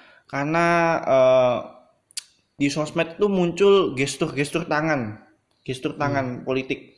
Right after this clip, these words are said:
Speaker 2: Hmm.
Speaker 1: Gestur tangan sebelum dan sudah pemilu di sosmed.
Speaker 2: Hmm.
Speaker 1: Kalau sebelum pemilu, gestur tangannya, kalau Jokowi kan tangannya satu.
Speaker 2: Hmm.
Speaker 1: Kalau Prabowo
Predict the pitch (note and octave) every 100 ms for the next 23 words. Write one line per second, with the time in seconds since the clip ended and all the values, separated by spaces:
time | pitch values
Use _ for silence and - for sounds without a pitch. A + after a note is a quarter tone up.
0 | _ _ _ - B2+ A2+ - B2+ D3+ C#3+
1 | C#3 D3 D3+ C#3 C#3+ C#3+ C3 C#3 B2+ B2
2 | B2+ C3 C3 B2 A2+ A#2+ - A2+ - _
3 | _ _ B2+ A#2+ A2+ C3 _ _ _ -
4 | B2 B2+ A2+ - - A#2+ A#2 B2 C3 B2+
5 | B2 C#3+ F3+ F3 F3 - _ _ - A2+
6 | B2 B2+ B2 C3+ D#3+ D#3 C3+ - - _
7 | _ _ _ _ - C3+ C3 C3 B2+ C#3
8 | E3+ F#3 D#3+ C3+ D#3 E3 A2+ - C#3 A2+
9 | A2+ - _ _ _ C3 A#2+ A#2+ B2 B2
10 | - B2 A#2+ A#2 C3+